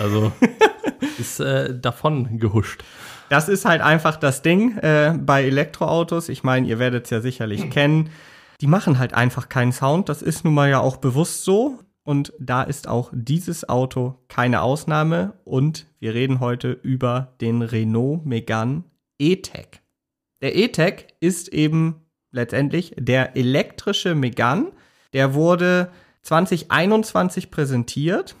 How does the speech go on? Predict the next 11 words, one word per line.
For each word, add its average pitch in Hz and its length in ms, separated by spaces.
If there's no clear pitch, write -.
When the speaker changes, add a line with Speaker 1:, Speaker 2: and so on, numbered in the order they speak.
Speaker 2:
auf 147 240
der 139 320
I 147 140
A 127 320
A 120 40
Mobility, 120 880
also 113 260
die 110 180
neue 113 680
I 113 160
A 104 140